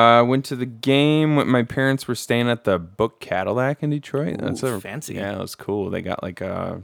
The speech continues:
Speaker 1: my dad's part of this thing where he can basically put in for a, a suite lotto kind of thing. Or,
Speaker 2: Mm-hmm.
Speaker 1: so if nobody books it, then you, uh,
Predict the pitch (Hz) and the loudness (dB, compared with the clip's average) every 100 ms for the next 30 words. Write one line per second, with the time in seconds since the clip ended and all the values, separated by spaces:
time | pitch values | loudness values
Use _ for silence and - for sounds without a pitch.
0 | - 127 104 120 120 92 - 95 95 95 | -14 -12 -10 -6 -6 -6 -4 -4 -4 -8
1 | - 92 98 98 92 90 90 90 - _ | -6 -4 -4 -4 -6 -8 -8 -8 -12 _
2 | - - - 104 101 - 95 - 104 98 | -20 -10 -6 -6 -6 -8 -6 -4 -4 -4
3 | 98 - 98 90 87 - - - - 104 | -6 -4 -2 -2 -6 -8 -8 -8 -6 -4
4 | 104 87 98 107 104 104 107 104 101 110 | -4 0 2 2 0 0 -4 -4 -4 -4
5 | 113 107 107 117 - _ - - - - | -2 -2 -4 -6 -10 _ -20 -20 -20 -2
6 | - 127 107 120 113 104 104 87 110 - | 6 8 6 4 2 2 0 2 0 2
7 | 110 - 98 95 92 95 98 104 98 92 | 0 0 -4 -4 -6 -6 -8 -4 -2 -2
8 | 92 | -2